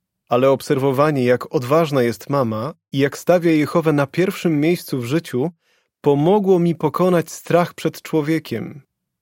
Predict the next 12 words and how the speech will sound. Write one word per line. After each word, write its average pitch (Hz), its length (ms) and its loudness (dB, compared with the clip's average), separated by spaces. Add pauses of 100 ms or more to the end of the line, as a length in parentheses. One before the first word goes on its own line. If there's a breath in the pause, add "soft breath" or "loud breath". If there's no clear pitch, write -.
(1120)
Żła, 131 580 0
którego 143 460 0
ojciec 190 420 0
zakazał 156 520 2
rodzinie 127 380 0
rozmawiać 135 720 0
w 123 120 -8
domu 147 320 2
o 127 60 0
sprawach 139 420 0
duchowych, 127 800 -4
wspomina: 123 760 -2